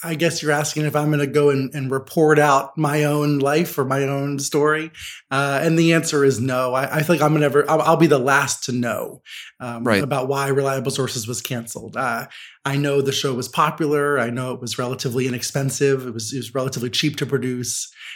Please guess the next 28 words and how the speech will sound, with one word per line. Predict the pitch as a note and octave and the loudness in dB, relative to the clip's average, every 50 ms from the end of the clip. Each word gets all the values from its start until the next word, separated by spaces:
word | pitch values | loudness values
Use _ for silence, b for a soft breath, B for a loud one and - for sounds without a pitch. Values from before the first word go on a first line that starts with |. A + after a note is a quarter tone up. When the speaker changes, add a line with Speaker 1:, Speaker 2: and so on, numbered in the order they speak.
| B B _ | B B _
Speaker 1:
Uh, | A2+ G#2+ F2 F#2 D#2 A1+ A#1 - - | -8 -8 -8 -8 -10 -12 -16 -14 -8
and | E3+ E3+ F3 | -4 0 0
I | F3+ F3+ | 2 2
know | E3+ F3+ F#3+ | 2 2 2
that, | F3+ F#3+ F#3+ F#3+ - - _ _ _ _ _ _ _ _ E3 | 2 2 0 0 -4 -10 _ _ _ _ _ _ _ _ -4
uh, | E3 E3+ E3+ D#3+ C#3+ - - _ | -2 -2 -2 -2 -4 -6 -12 _
it, | - D#3 D3+ E3 F3 E3 D3 D#3 | -16 -10 -4 -4 -2 -2 -2 -4
there's | E3 E3 C#3 | -4 -4 -2
now | D3+ D#3+ E3 E3+ E3+ D#3+ | 0 0 2 2 4 4
a | D3+ D3 | 2 2
void | B2+ A2+ A2+ D3+ D#3+ F3 E3 D3+ C#3 | 0 -2 -2 0 2 4 4 4 4
in | C#3 | 2
the | C#3 | 2
marketplace | C3 C#3 D3+ D#3+ - D3 - - - - - - - - - - | 2 0 0 0 -2 -6 -8 -8 -10 -10 -8 -8 -10 -10 -10 -8
as | C#3 C3+ A#2+ G#2+ | -6 -6 -4 -4
a | A#2 | -6
result. | A2+ A2+ A2+ A#2+ A2 - - - - - B B B B B B B _ | -8 -8 -8 -8 -10 -10 -14 -16 -18 -20 B B B B B B B _
Um, | F#2 F2+ F2 D#2+ D#2+ - - - _ _ _ - - - _ | -16 -14 -14 -14 -16 -18 -20 -20 _ _ _ -20 -20 -4 _
but | - D#3+ D#3+ D#3+ - - _ _ | 0 2 2 0 -4 -12 _ _
I | - - F3 E3+ | -4 -2 0 2
also, | D#3+ E3+ E3 - - E3 D#3+ D#3 C#3+ C3 A#2+ - | 2 2 2 0 2 2 4 2 2 -2 -6 -8
I | D#3+ | -8
don't | E3 F3 F3 | -6 -4 -4
look | F3 D#3 - - | -4 -6 -4 -4
backwards | D#3 D3 F#3 - - D#3 D3 C3+ C#3 | -4 -4 -4 -2 -2 -2 -2 -2 -2
at | C#3 A#2+ A2+ | -4 -6 -6
it | C#3 C#3 - | -6 -6 -8
because | D3 C3+ - - D3+ C#3+ C3+ C3+ B2+ A#2+ - B | -8 -8 -6 -4 -2 -2 -2 -2 -2 -4 -6 B